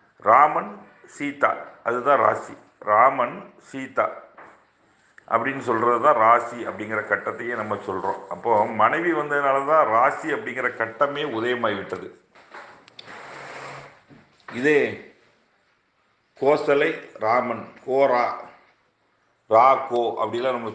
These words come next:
சொல்ல. ராசிங்கிறதுக்கு அர்த்தமே, ஜாதகம் அப்படிங்கிறதுக்கு அர்த்தமே ராமன், சீதா,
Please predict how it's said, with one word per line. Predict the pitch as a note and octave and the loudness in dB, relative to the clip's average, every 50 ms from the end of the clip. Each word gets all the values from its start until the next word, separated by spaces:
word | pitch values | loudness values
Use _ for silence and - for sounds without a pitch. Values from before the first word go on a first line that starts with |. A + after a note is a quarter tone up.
| - | -6
சொல்ல. | G#2 G2 G#2 G2+ G2+ - - E2+ | -6 -4 -2 -2 -2 -2 0 2
ராசிங்கிறதுக்கு | F2 F#2 G#2 B2 A#2+ - - D3+ D3 D3 C#3+ C#3 C#3 C#3 C#3 C3+ C3+ C#3 A2+ | 2 4 4 2 0 -2 -8 -8 -6 -2 0 2 2 0 0 0 0 0 0
அர்த்தமே, | G#2+ G#2 - - C3+ B2 B2 B2 C3 C3 A#2 G2+ | 0 0 -2 -2 -2 -2 -2 -4 -6 -6 -4 0
ஜாதகம் | G2 G#2 A2 A#2+ C3+ C#3 B2 A#2+ B2 C#3 C#3 - - - _ _ _ _ _ _ _ _ _ - | 2 4 4 4 4 2 0 -2 -4 -6 -8 -14 -18 -20 _ _ _ _ _ _ _ _ _ -4
அப்படிங்கிறதுக்கு | - G#2+ G#2 A2 C3+ C3 B2+ B2+ B2 A#2+ A#2 G#2+ A2 G#2 | -4 -4 -2 -2 -4 -4 -2 -2 -2 -2 0 2 2 2
அர்த்தமே | G#2+ - - C3+ C3 B2 B2 D3 F3 - A#2+ | 0 -2 -4 -4 -4 -2 -2 -4 -2 2 4
ராமன், | A2+ A2+ B2 B2+ B2+ B2+ C#3 D3 - - | 4 4 4 4 2 -4 -8 -8 -10 -12
சீதா, | A2+ G#2+ G2 - - - - | -12 -12 -12 -10 -10 -10 -10